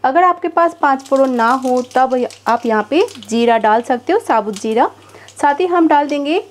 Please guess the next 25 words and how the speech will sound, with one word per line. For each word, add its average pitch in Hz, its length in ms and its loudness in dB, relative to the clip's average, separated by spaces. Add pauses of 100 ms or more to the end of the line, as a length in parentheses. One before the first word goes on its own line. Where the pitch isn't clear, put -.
दो 277 180 0
मीडियम 247 380 0
साइज 240 260 0
के 240 100 0
प्याज 208 400 0
को 403 180 2
छोटे 330 280 0
छोटे 269 260 0
टुकड़ों 208 260 -2
में 196 140 2
काट 175 260 0
के। 160 160 -6 (2250)
दस 302 240 0
से 339 160 0
बारह 247 300 2
लहसुन 240 380 0
को 240 180 0
बारीक 202 340 -2
चॉप 240 260 0
कर 269 120 2
लिया 269 240 0
है, 415 200 0
डाल 214 200 2
देंगे 233 280 0
हम। 254 200 0